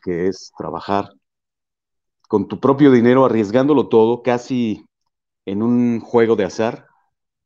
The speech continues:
que puede resultar muy, muy bueno, que puede resultar todo lo contrario. Además de que los tiempos han cambiado.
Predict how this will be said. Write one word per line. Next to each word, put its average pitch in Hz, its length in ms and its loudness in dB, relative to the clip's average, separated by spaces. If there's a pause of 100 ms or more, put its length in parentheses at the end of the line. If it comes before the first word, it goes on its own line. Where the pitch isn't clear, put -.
que 104 100 -8
puede 147 200 4
resultar 131 460 -4
muy, 151 360 -2
muy 139 240 -2
bueno, 107 400 -6
que 80 220 -14
puede 92 300 -4
resultar 95 520 -10
todo 92 200 -6
lo 85 120 -8
contrario. 87 580 -8 (1400)
Además 127 320 2
de 175 60 -2
que 160 100 2
los 120 180 0
tiempos 139 260 0
han 131 100 0
cambiado. 98 580 0